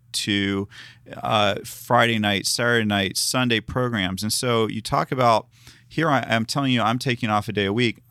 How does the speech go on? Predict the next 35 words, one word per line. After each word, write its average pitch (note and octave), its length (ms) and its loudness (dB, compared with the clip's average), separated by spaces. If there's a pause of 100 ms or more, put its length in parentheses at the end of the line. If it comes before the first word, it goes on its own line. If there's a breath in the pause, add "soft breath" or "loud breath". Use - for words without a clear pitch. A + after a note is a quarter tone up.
(120)
My A2+ 220 0
wife C3+ 420 -2
is A#2 100 -2
going A2+ 300 0
seven C3 400 -2
days G#2+ 220 -2
a G2+ 40 -4
week. G#2 440 -8 (200)
She's, A#2+ 440 -4 (360 loud breath)
and A#2 360 2 (100)
as A#2+ 180 0
much C#3 320 -2
as A#2+ 280 0 (440)
everybody C3+ 520 2
would A2 100 0
like A#2 280 2
to, G#2 280 -2 (540)
to - 120 -6
say, B2+ 300 0
"Just B2 300 -4
come," D3 220 -8
and, B2+ 100 -8 (580 loud breath)
and C3 320 0
every F3+ 260 2
gen-, D#3 280 -2
by B2+ 220 4
genuinely C3+ 680 -2
means A2+ 300 -2
it. - 100 -6
So - 160 -2
I G#2+ 60 0
take A#2 260 -2
nothing C3 380 -2
away, B2 340 0
but A2 240 -2